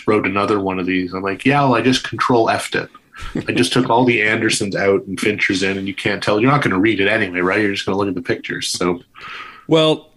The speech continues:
Speaker 2: I look forward to whatever you end up doing next. And for anybody listening who wants to check out your existing books and any, any of the writing you have, which is pretty frequent, uh, where should I direct them?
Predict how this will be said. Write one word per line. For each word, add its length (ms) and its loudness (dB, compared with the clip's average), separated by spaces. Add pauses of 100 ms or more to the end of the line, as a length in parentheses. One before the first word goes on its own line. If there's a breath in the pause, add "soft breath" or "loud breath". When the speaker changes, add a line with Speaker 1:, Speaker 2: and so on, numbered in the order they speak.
(100)
Speaker 2:
I 220 2
look 220 4
forward 200 4
to 80 6
whatever 240 6
you 120 4
end 100 2
up 100 0
doing 240 2
next. 320 0
And 180 0
for 140 2
anybody 460 4
listening 380 4
who 60 4
wants 220 2
to 80 2
check 320 2
out 280 0
your 120 4
existing 540 2
books 360 2
and 120 2
any, 280 0
any 220 4
of 60 4
the 80 4
writing 320 6
you 80 4
have, 260 0
which 180 2
is 60 -2
pretty 200 0
frequent, 520 0
uh, 160 4
where 320 6
should 240 4
I 180 2
direct 380 0
them? 240 -2